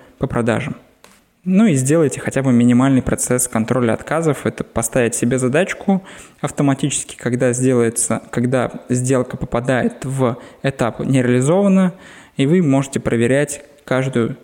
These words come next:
сделку по отказам. Следующее. Увеличьте скорость обработки заявки. Хотя бы первым этапом – это уровень новичок. Создаете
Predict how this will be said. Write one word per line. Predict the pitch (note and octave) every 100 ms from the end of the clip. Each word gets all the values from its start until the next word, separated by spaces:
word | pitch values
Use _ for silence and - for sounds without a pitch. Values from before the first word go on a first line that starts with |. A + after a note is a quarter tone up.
| _ _ _ _ _
сделку | - C3 C#3 D3+ A#2+
по | C3+ - C3+
отказам. | A#2+ - G#2+ - B2 - _ _ _ _ _ _ _ _ _ _ _ -
Следующее. | - B2+ A#2+ - A#2 -
Увеличьте | B2+ B2+ C3 - -
скорость | - - C3+ A#2+ A2+
обработки | A#2+ A2 A#2 A#2 -
заявки. | A2+ A2 A2 - - G3+ - - - - -
Хотя | - - C3
бы | B2+ A#2 - - - _ - A#2+ -
первым | B2+ A#2 A2+
этапом – | A#2 A#2 A2+ -
это | - B2
уровень | B2 A#2 A2+
новичок. | A#2 A2+ - A2+ -
Создаете | - B2 B2+ A#2+ A#2+ -